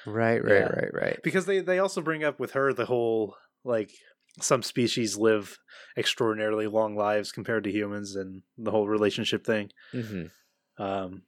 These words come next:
Speaker 2: and I think she's an elf, so I think she also is blessed with long life. So, I don't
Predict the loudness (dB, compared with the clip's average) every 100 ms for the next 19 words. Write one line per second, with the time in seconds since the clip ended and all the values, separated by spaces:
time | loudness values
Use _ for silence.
0 | _ 0 2 2 0 2 2 -2 0 2
1 | 0 -2 -6 0 2 2 -2 -4 0 0
2 | 0 -2 -4 0 0 2 0 -2 -2 -6
3 | -20 -20 _ 2 2 4 0 0 -2 -8
4 | -12 -18 -20 -20 _ _ _ _ _ _
5 | _ _ _ _ _ _ _ _ -8 0
6 | 2 2 -6 _ _ _ _ _ _ _
7 | _ _ _ _ _ _ _ _ _ _
8 | _ _ -20 -4 0 0